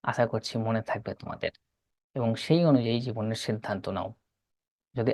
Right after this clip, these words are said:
আজ তোমাদের ভগবান কষ্ট দিয়ে থাকে কোনো কারণে, জানবে তোমার জন্য অনেক বড় কিছু অপেক্ষা করছে,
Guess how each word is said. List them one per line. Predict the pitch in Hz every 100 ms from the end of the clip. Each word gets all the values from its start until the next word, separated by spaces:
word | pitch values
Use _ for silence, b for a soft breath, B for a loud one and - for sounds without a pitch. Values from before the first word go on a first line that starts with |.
| -
আজ | 135 165
তোমাদের | - 147 139
ভগবান | 120 120 113 120 127
কষ্ট | 117 - 123
দিয়ে | 117 139 165
থাকে | 147 131
কোনো | 117 104 101
কারণে, | 92 90 87 - _ _ -
জানবে | 123 120 120 104 120 208 _ _ _ _
তোমার | - 117 110
জন্য | - 117
অনেক | 110 120 117
বড় | 113 107 117 135 131
কিছু | 117 127
অপেক্ষা | 101 - - 107
করছে, | - - - 165